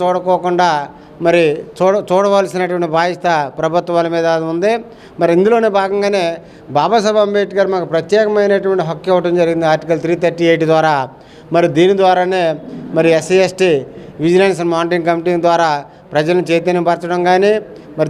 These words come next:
జస్టిస్ పొన్నయ్య కమిషన్ ద్వారా, మరి జీఓఎంఎస్ నెంబర్ వన్ ట్వంటీ ఎయిట్ వన్ నాట్ ఫోర్ ద్వారా ప్రజల్ని చైతన్యపరచాలని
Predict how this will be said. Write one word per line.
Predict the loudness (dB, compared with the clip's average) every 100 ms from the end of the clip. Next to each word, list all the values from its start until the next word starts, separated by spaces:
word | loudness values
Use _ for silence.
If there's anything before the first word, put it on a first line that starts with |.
| 0
జస్టిస్ | 0 -2 -2 0
పొన్నయ్య | 2 2 0
కమిషన్ | -2 -2 -4 -2 0
ద్వారా, | 2 0 -2 -6 -20 -18 -2
మరి | -2 2
జీఓఎంఎస్ | 4 4 2 -2 -4 -4
నెంబర్ | -2 0 -2
వన్ | -2
ట్వంటీ | -4 -2 -2
ఎయిట్ | 0 0
వన్ | 0 0
నాట్ | -2 -2
ఫోర్ | -2 0
ద్వారా | 2 2 0 -2 -14 -20 -2
ప్రజల్ని | 0 4 2 2
చైతన్యపరచాలని | 0 2 0 0 -2 0 -2 -2